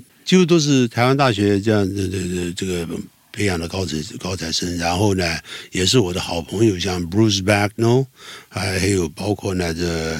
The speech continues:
Karen Chung，呃，他实际上是中-，啊，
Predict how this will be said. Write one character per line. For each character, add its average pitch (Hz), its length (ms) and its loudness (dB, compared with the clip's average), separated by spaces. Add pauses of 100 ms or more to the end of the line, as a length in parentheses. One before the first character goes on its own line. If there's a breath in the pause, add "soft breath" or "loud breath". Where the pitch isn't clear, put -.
(160)
Karen 90 360 -2
Chung， 87 360 0 (640 soft breath)
呃， 90 160 -6
他 127 180 4
实 - 80 2
际 123 60 4
上 123 140 6
是 120 280 2 (160)
中-， 143 300 2
啊， 82 320 -10